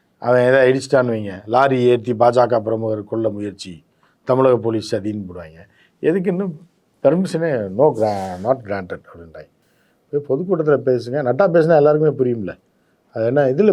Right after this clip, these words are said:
பேசுறாப்புல, அது பூந்தமல்லியில, பூந்தமல்லியில இருக்கவன் பூராமே எல்லாமே ஹிந்தி தெரிஞ்சவன் தானே. போட்டு நட்டா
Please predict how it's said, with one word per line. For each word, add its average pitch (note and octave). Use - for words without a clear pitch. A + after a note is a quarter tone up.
பேசுறாப்புல, B2
அது B2
பூந்தமல்லியில, D3
பூந்தமல்லியில E3+
இருக்கவன் C#3+
பூராமே D#3+
எல்லாமே C#3+
ஹிந்தி B2
தெரிஞ்சவன் G#2
தானே. F2+
போட்டு A#2+
நட்டா A#2